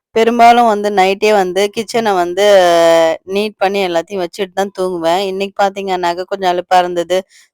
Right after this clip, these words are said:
சீக்கிரம் போய் தூங்கியாச்சு. அதனால காலைல வந்து பார்க்கும்போது பொருட்கள்லாம் அங்கங்க இருந்தது கிச்சன்ல.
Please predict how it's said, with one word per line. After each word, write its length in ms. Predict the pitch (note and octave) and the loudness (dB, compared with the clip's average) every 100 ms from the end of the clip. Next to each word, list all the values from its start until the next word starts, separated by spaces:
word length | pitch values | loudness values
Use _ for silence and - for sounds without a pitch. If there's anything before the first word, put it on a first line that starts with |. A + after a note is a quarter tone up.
| - | -10
சீக்கிரம் 400 | A3 G3 G3 F#3+ | -8 -4 -2 -2
போய் 180 | F#3+ F#3 | -4 -4
தூங்கியாச்சு. 480 | G3 F#3 F3 E3+ F#3 | -4 -2 -4 -2 -2
அதனால 300 | E3+ E3+ F3+ | -2 -2 -4
காலைல 340 | F3+ E3 E3+ F3 | -2 -2 0 -4
வந்து 140 | F3+ | 0
பார்க்கும்போது 600 | E3+ F3 F#3+ F3 E3+ F3+ F3 | 0 0 -4 -6 -4 -6 -6
பொருட்கள்லாம் 680 | F#3 F3+ F3 F#3+ F3+ F3+ E3+ | -4 -4 -4 -4 -2 0 -2
அங்கங்க 320 | E3 D#3+ E3+ | -4 -6 -4
இருந்தது 360 | E3+ D#3+ E3 D#3+ | -6 -6 -12 -12
கிச்சன்ல. 540 | _ - E3 D#3+ D#3+ | _ -8 -6 -4 -4